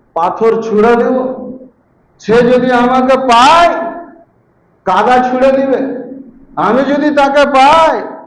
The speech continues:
ঢেলা মেরে দিব, কোনো অসুবিধা নাই। এত শত্রুতা ভাব নিয়ে এইগুলো নিয়ে আলাপ আলোচনা হচ্ছে, যা সমাজে হচ্ছে। আর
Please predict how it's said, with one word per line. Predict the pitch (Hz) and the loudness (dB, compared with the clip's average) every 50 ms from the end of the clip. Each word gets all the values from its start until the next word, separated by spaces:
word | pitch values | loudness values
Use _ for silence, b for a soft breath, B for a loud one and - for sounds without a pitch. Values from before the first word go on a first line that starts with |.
| _ _ _ _ 143 143 | _ _ _ _ -12 -8
ঢেলা | 143 170 202 220 247 269 294 294 285 | -4 -2 0 0 2 2 2 2 0
মেরে | 285 285 285 285 294 285 | 0 0 2 2 2 2
দিব, | 269 285 277 | 2 0 0
কোনো | 254 214 180 - - 320 370 392 403 392 392 392 381 381 381 370 | 0 -2 -2 -2 0 2 2 2 2 2 2 2 2 2 2 2
অসুবিধা | 359 370 370 294 277 269 262 233 247 208 185 | 0 -2 -4 -4 -4 -4 -4 -4 -4 -4 -4
নাই। | 160 139 123 | -4 -6 -6
এত | 127 139 156 175 190 - - - 262 247 | -6 -6 -4 -6 -6 -8 -10 -10 -8 -8
শত্রুতা | - - - 175 175 170 175 180 208 214 214 208 202 190 170 139 | -8 -10 -10 -12 -12 -12 -10 -6 -4 -2 -2 -2 -2 -2 -4 -4
ভাব | 123 123 135 151 175 180 - - 147 151 | -6 -6 -4 -4 -4 -4 -4 -6 -10 -8
নিয়ে | 160 190 226 269 311 339 359 359 349 - - - - - - - - - | -6 -6 -4 -2 0 0 2 2 0 0 -2 -4 -6 -8 -12 -12 -6 -2
এইগুলো | 190 190 202 196 196 202 185 180 | 0 0 0 0 -2 -2 -2 -4
নিয়ে | 165 165 175 202 | -4 -4 -4 -4
আলাপ | 214 202 - 160 165 175 170 165 160 165 | -4 -4 -4 -4 -4 -2 -2 -4 -4 -4
আলোচনা | 156 160 170 165 160 160 165 165 165 156 | -4 -4 -4 -4 -4 -4 -4 -4 -2 -2
হচ্ছে, | 139 131 147 180 - - - - 269 311 330 311 - - - - - - - - - 151 | -4 -4 -4 -4 -6 -6 -6 -4 0 2 2 2 2 2 0 -4 -6 -10 -12 -10 -6 -4
যা | 196 196 185 | -2 -2 -2
সমাজে | 190 190 190 202 226 285 349 349 339 349 339 320 294 | -2 -4 -4 -2 0 0 2 2 2 2 4 4 4
হচ্ছে। | 294 285 - - - 240 208 156 - - - - - - - - | 4 2 0 -2 -2 0 0 -2 -2 -4 -8 -10 -12 -14 -10 -6
আর | 139 165 185 196 | -2 0 0 0